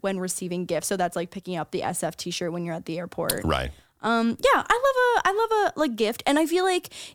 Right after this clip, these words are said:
Speaker 1: gifts almo-, gifts almost makes it sound like it's, like, something bougie and expensive, but it's just,
Speaker 2: Right.
Speaker 1: like, if you're
Speaker 2: It's a token of appreciation.
Speaker 1: a to-, eh, that's exactly what it is. Like, if you're passing your guys' favorite shared bakery and you, like, happen to grab their favorite cookie on the way home,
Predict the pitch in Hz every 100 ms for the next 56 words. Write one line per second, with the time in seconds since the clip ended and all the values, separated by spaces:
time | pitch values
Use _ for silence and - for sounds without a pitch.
0 | - 240 233 233 - 226 226 - 208 220
1 | - 240 262 - 208 - - 220 196 196
2 | 208 202 190 202 - 202 208 - 196 190
3 | 208 202 - - 175 185 262 277 247 254
4 | - - - 240 220 - 254 226 214 233
5 | 233 240 233 - 147 127 110 85 90 78
6 | 73 69 - 339 - 269 240 233 208 190
7 | 190 175 196 190 180 160 - 220 220 269
8 | 320 247 208 - 262 269 233 208 196 185
9 | - - 196 202 214 - 190 185 - 190
10 | 196 214 214 208 196 185 185 - 220 226
11 | 202 196 185 180 185 185 185 185 - 214
12 | 180 208 185 190 185 180 190 170 180